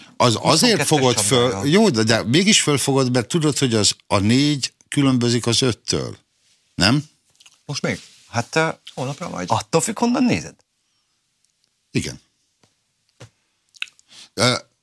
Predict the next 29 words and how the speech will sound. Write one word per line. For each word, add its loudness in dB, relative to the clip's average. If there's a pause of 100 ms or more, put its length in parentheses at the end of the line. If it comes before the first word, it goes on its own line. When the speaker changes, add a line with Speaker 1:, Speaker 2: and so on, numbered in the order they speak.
(440)
Speaker 1:
mindig 2
szerettem 2
az 2
Orwell-féle, 0
ö, 0 (280)
borzalomban 2
azt, 2
hogy 0 (500)
elvileg 2
lehetett 0
tudni, 2
hogy 2
mi 4
történik. -4 (280)
Elvi 2
szinten 2
Speaker 2:
El- 2
Speaker 1:
lehetett -2
tudni, -2
mert 2
Óceánia 0
megtámadta -2
Eurázsiát, 0
egyébként -2
vagy -4
Eurázsia 0
óceánt, -2
azt 2
nem, 2